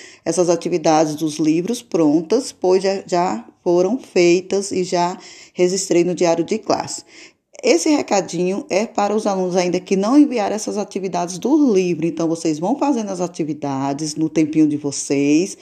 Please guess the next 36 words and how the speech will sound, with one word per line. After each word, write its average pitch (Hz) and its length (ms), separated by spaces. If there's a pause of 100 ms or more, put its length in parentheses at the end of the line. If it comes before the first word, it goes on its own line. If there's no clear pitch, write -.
(340)
e 214 100
vão 214 180
enviando 233 460
aí 226 160
no 269 160
grupo 202 640
as 190 240
atividades. 202 720
Não 170 120
tô 254 160
falando 254 280
que - 60
é 233 60
pra 233 120
enviar 220 440
hoje. 202 840 (320)
Não, 175 440
é 151 40
no 165 140
tempinho 175 380
de 175 120
vocês. 180 800
Vocês 160 300
vão 156 100
fazendo, 180 720
enviando 160 400
as 151 160
fotos 202 400
e 208 40
eu 190 60
vou 190 120
registrando 180 640
a 165 80
frequência 170 520
do 190 320
livro 165 540